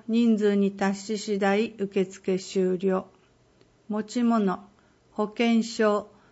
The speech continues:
特定健診受診券、がん受診券、または四十歳未満受診券、長寿受診券、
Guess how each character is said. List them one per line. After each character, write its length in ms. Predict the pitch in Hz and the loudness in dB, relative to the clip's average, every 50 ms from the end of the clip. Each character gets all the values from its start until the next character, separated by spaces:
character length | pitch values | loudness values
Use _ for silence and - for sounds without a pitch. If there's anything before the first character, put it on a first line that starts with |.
| _ _ - | _ _ -2
特 240 | 226 214 214 - - | -2 -2 -2 -4 -6
定 280 | - - 240 233 226 226 | -4 0 2 2 2 2
健 340 | 226 226 226 220 220 214 | 0 0 0 0 0 0
診 320 | 208 - - 220 214 214 202 | -2 -4 -4 -2 -2 -2 -2
受 180 | 190 214 214 | -2 -2 -4
診 320 | 196 - - 233 220 208 190 | -4 -4 -2 -2 0 0 -2
券、 380 | 196 - 190 185 180 185 - - _ _ _ _ _ _ _ _ - | -2 -4 -4 -4 -4 -4 -6 -12 _ _ _ _ _ _ _ _ -14
が 300 | 226 196 214 220 233 233 | -6 0 2 2 4 4
ん 100 | 226 226 | 4 2
受 200 | 214 196 220 214 | 2 0 0 -2
診 340 | 202 - - 226 214 202 196 | -2 -2 -4 -2 -2 -2 -2
券、 340 | 190 - - 175 170 185 - - _ _ _ _ _ | -4 -4 -4 -6 -6 -6 -8 -14 _ _ _ _ _
ま 140 | - 208 214 | -8 -6 -6
た 200 | - - 254 247 | -2 0 0 2
は 240 | 233 226 233 233 233 - - _ _ | 2 2 0 -2 -4 -12 -20 _ _
四 320 | - 214 208 214 214 214 202 | -2 0 2 2 2 2 2
十 160 | 208 220 214 | 0 0 -2
歳 360 | 208 - - 214 214 214 208 | -2 -2 -2 -2 0 0 0
未 180 | 208 220 220 214 | -2 0 0 0
満 300 | 208 202 196 196 190 185 | 0 0 0 0 -2 -2
受 180 | 180 202 202 | -2 -2 -4
診 340 | 196 196 - 214 208 196 185 | -4 -4 -4 -4 -2 -2 -2
券、 360 | 190 - - 180 175 190 190 - _ _ _ _ _ _ _ _ _ | -4 -4 -6 -6 -6 -8 -10 -14 _ _ _ _ _ _ _ _ _
長 340 | - - 240 233 233 226 226 208 | -6 -2 0 2 2 2 2 0
寿 200 | 196 - 233 226 | 0 -2 -2 -2
受 200 | 202 196 214 208 | -2 -2 -2 -2
診 340 | 202 - - 214 208 196 185 | -2 -4 -4 -4 -2 -2 -2
券、 340 | 190 - - 170 170 - | -4 -6 -8 -6 -6 -8